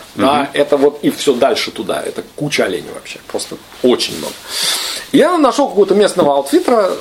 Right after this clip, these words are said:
Speaker 1: вот, и позвонил ему, он говорит: «Приезжай». Я приехал, вот, я говорю: Ты знаешь, я вот два раза пробовал, вот, я даже, более того, составил, э, разрешение себе, за-, за-, заказал, значит,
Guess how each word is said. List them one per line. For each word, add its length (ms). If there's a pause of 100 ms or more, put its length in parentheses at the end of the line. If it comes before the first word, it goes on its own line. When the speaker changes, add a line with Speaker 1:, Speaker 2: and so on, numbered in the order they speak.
Speaker 1:
вот, 380
и 200
позвонил 400
ему, 160
он 60
говорит: 180
«Приезжай». 420
Я 240
приехал, 640 (520)
вот, 240
я 80
говорю: 160
Ты 60
знаешь, 300
я 100
вот 120
два 160
раза 180
пробовал, 840
вот, 280
я 160
даже, 200
более 240
того, 200
составил, 840
э, 40
разрешение 500
себе, 240
за-, 120
за-, 260
заказал, 440
значит, 240